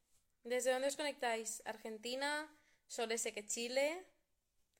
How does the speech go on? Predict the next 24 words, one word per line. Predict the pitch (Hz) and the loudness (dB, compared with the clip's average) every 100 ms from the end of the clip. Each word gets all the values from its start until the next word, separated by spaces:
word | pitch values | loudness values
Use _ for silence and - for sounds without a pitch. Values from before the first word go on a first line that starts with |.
| _ _ _ _ _ _ _ | _ _ _ _ _ _ _
Hola, | - 202 214 220 | -10 -2 -2 0
Katy. | 214 214 240 254 254 | 0 0 -4 0 2
A | 220 | 2
ver, | 226 | 0
¿desde | 220 220 220 | -2 -4 -4
dónde | 226 247 | -4 -4
estáis? | 240 220 196 196 - - - | -2 -2 -2 -4 -10 -14 -16
Contadnos | 208 202 208 220 | -12 -10 -8 -8
un | 233 | -10
poquito, | 233 214 202 | -10 -12 -12
please. | 190 208 208 - - _ _ _ _ _ _ _ _ _ _ _ _ _ _ 202 | -10 -8 -8 -10 -12 _ _ _ _ _ _ _ _ _ _ _ _ _ _ -16
A | |
ver, | 202 | -10
a | 202 | -8
ver. | 196 214 233 233 233 _ _ _ _ _ _ _ _ _ _ _ _ _ _ _ _ - | -6 -6 -6 -8 -14 _ _ _ _ _ _ _ _ _ _ _ _ _ _ _ _ -16
Hoy | 190 | -8
vamos | 202 233 | -6 -4
a | 240 | 0
hablar | 226 | 2
de | 226 | 0
cómo | 220 214 | -4 -4
lograr | 226 214 220 - | -2 0 -2 -6
clientes | - 208 208 214 | -10 -8 -8 -8
comprometidos | 214 208 196 185 202 180 - | -8 -10 -12 -10 -10 -10 -10